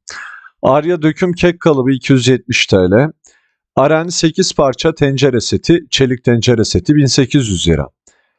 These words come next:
Sharpmaster altı parça bıçak seti. Bunda beş tane bıçak var. Bir de, e, bıçakları koyma standı var böyle güzel. Beş yüz lira.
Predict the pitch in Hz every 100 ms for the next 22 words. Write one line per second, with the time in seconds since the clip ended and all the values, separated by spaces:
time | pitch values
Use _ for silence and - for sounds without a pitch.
0 | _ - - 160 160 143 131 - 156 123
1 | 131 135 - 143 120 - 127 - 135 127
2 | - 98 139 160 - _ _ _ 143 190
3 | 196 175 180 - 175 170 143 - 175 175
4 | 127 117 139 170 127 135 160 - 117 104
5 | 127 151 139 - 139 - 127 127 127 -
6 | 127 123 135 113 92 87 85 113 101 98
7 | 139 - _ 120 143 - 135 123 120 127